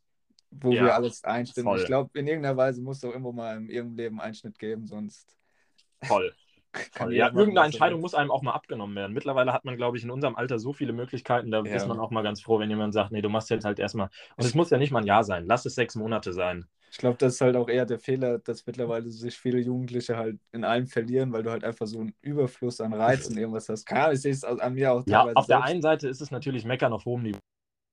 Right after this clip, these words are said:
Speaker 2: Ich glaube, wenn die Generation unserer Eltern, die denkt sich so, "Boah, habt ihr es gut, weil wir hatten damals die ganzen Möglichkeiten nicht." Ähm, auf, auf der anderen Seite sehe ich auch so, dass es teilweise echt manchmal einfach Overload ist und man weiß
Speaker 1: Ke-,
Speaker 2: gar nicht, "Okay,
Speaker 1: ja,
Speaker 2: an welche
Speaker 1: an
Speaker 2: Uni gehe ich jetzt?"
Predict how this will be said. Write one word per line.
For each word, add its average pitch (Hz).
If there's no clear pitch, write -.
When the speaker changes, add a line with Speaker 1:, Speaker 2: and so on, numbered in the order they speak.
Speaker 2:
Ich -
glaube, 123
wenn 120
die 107
Generation 120
unserer 120
Eltern, 120
die 110
denkt 117
sich 110
so, 113
"Boah, 113
habt 113
ihr 127
es 113
gut, 135
weil 113
wir 123
hatten 123
damals 113
die 107
ganzen 107
Möglichkeiten 113
nicht." 135
Ähm, 110
auf, 113
auf 113
der 117
anderen 131
Seite 120
sehe 117
ich -
auch 113
so, 113
dass 101
es 101
teilweise 110
echt 104
manchmal 98
einfach 101
Overload 98
ist 90
und 101
man 98
weiß 98
Speaker 1:
Ke-, -
Speaker 2:
gar 95
nicht, 92
"Okay, 104
Speaker 1:
ja, -
Speaker 2:
an -
welche 113
Speaker 1:
an -
Speaker 2:
Uni 123
gehe 117
ich 117
jetzt?" -